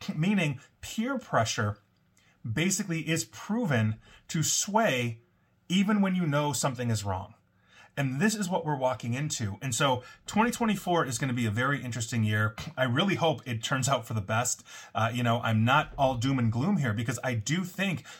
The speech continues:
that we have a lot of positive things going on. It's just that the world needs to understand that. And I think the world just needs to cool off a bit, to be perfectly honest with you.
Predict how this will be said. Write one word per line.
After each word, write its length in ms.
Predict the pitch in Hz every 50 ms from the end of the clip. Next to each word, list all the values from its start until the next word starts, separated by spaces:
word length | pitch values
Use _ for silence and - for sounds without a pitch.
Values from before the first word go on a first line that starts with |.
| - -
that 140 | 131 123 123
we 80 | 131
have 260 | 113 110 147 139 - -
a 60 | 117
lot 260 | 110 113 120 139 147
of 100 | 143 -
positive 420 | - - 135 135 123 135 127 117
things 300 | - - 127 123 123 117
going 300 | - - 110 104 101 107
on. 380 | 156 202 190 147 127 117 113 113 - - - - - - -
It's 160 | 120 110 -
just 140 | 180 - -
that 80 | 180
the 80 | - 131
world 260 | 113 120 127 127 120
needs 200 | 120 120 117 -
to 120 | - 123 117
understand 560 | 107 101 98 - - - 120 127 127 120 104
that. 160 | 90 - - -
And 80 | 113 110
I 40 | 107
think 160 | - 151 123
the 60 | 117
world 320 | 104 101 110 123 123 110
just 220 | 101 107 107 - 117
needs 180 | 117 120 113
to 100 | - 117
cool 280 | 110 - - 110 101 101
off 240 | 120 151 - - 139
a 40 | 104
bit, 280 | 90 101 104 - -
to 60 | - 113
be 80 | 107
perfectly 400 | 104 - 131 123 113 107 104 101
honest 280 | 107 123 135 135 113 -
with 160 | 110 101 -
you. 200 | 104 98 98 98